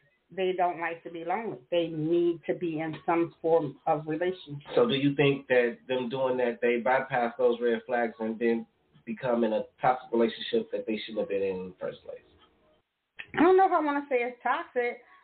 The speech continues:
Speaker 1: but it's
Speaker 2: I mean,
Speaker 1: probably a
Speaker 2: if you know a
Speaker 1: relationship
Speaker 2: red
Speaker 1: that you
Speaker 2: flag
Speaker 1: done wasted some time in, like, the fuck. And I still, everybody know time is the most precious thing there is in the world. And to be having wasted time, that is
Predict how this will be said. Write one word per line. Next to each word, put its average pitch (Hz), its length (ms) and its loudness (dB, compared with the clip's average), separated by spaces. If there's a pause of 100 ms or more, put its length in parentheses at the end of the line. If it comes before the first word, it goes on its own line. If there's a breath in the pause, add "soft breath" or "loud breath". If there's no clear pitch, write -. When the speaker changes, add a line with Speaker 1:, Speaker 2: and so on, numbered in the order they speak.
(140 soft breath)
Speaker 1:
but 240 180 4
it's 240 220 -2
Speaker 2:
I 269 140 4
mean, 254 80 4
Speaker 1:
probably 254 40 4
a 254 80 4
Speaker 2:
if 247 60 4
you 233 60 2
know 240 120 6
a 208 120 2
Speaker 1:
relationship 254 360 2
Speaker 2:
red 247 100 2
Speaker 1:
that 190 120 0
you 285 120 0
Speaker 2:
flag 254 140 0
Speaker 1:
done 220 100 -2
wasted 220 460 -4
some 214 140 -4
time 262 400 2
in, 214 200 -2
like, 202 360 0
the 170 260 -2
fuck. 233 280 4 (360 soft breath)
And 151 120 -8
I 202 180 -2
still, 208 180 -4
everybody 233 540 2
know 196 300 -4
time 214 260 -2
is 202 140 -6
the 196 80 -4
most 170 240 -4
precious 208 340 -6
thing 226 200 0
there 208 220 0
is 214 120 -2
in 202 60 -2
the 208 60 -4
world. 196 400 0
And 151 140 -10
to 170 60 -8
be 165 160 0
having 185 320 4
wasted 196 340 -6
time, 185 300 2
that 170 180 4
is 175 80 2